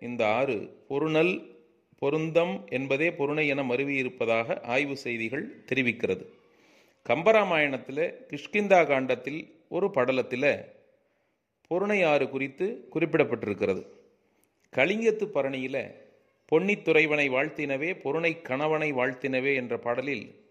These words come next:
பொருணை ஆறு சிறப்பித்து சொல்லப்படுகிறது. சேக்கிழாரின் பெரிய புராணத்திலே மூர்த்தி நாயனார் புராணத்தினுடைய இரண்டாவது பாடல்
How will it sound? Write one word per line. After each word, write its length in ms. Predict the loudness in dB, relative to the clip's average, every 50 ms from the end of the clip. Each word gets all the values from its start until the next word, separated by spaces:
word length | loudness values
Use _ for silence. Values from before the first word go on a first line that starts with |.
| _ _
பொருணை 400 | -4 -2 -2 0 0 2 2 2
ஆறு 380 | 2 2 2 0 -2 -4 -6 -10
சிறப்பித்து 480 | -8 -2 0 0 0 0 -2 -6 -6 -6 -6
சொல்லப்படுகிறது. 600 | -4 -4 -4 -2 -2 -2 0 0 0 -2 -2 -8 -14 -16 -20 _ _ _ _ _ _ _ _ _ _
சேக்கிழாரின் 960 | _ -8 -2 2 6 6 6 6 4 4 4 4 6 6 4 2 -2 -4 -4
பெரிய 260 | -4 -2 0 0 0
புராணத்திலே 760 | 2 2 2 0 0 -2 -2 -4 -6 -6 -4 -4 -4 -6 -10 -18 -20 _ _ _ _ _ _ _ _ _ _ _
மூர்த்தி 340 | -8 -6 -6 -6 -6 -4 -2
நாயனார் 520 | 0 2 2 2 2 2 0 -2 -4 -4
புராணத்தினுடைய 720 | -6 -6 -6 -4 -4 -6 -8 -8 -8 -6 -2 0 0 2 2
இரண்டாவது 580 | 2 0 0 0 2 2 4 4 2 0 -2 -2
பாடல் 500 | -2 -2 -2 -2 -2 -4 -6 -8 -14